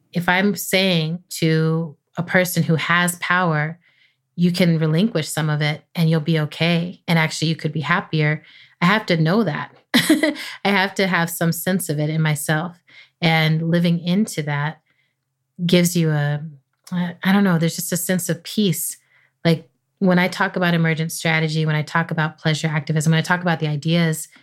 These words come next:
that I've gotten to play with and forward, I've practiced all of them so much that I no longer feel a need to argue about them. They just feel like, "Oh, okay,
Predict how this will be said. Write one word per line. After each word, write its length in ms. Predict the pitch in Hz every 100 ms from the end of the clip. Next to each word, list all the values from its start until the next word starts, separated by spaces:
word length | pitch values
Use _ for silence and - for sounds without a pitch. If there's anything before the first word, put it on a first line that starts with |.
| _ _ _
that 120 | 160
I've 80 | 156
gotten 240 | 156 156
to 200 | - 147 - _ _
play 260 | - 160 165
with 280 | 165 156 151
and 140 | 143
forward, 560 | - 165 160 147 147 151 _ _ _ - _ _ -
I've 200 | 175 175
practiced 680 | 190 214 247 - 151 - -
all 260 | 175 185 196
of 120 | 156
them 180 | 156 151
so 240 | - 175
much 380 | 175 170 175 -
that 240 | 160 160 - _ _ _
I 100 | 185
no 180 | 175 185
longer 280 | 196 180 175
feel 180 | 175 170
a 80 | 165
need 220 | 165 170
to 80 | 156
argue 480 | 156 190 175 151
about 320 | 143 143 147 -
them. 260 | 180 214 -
They 100 | 170
just 240 | 170 175
feel 160 | - 170
like, 340 | 165 156 - - _ -
"Oh, 300 | 277 190 175 - _ _ _ _ -
okay, 480 | 294 165 180 233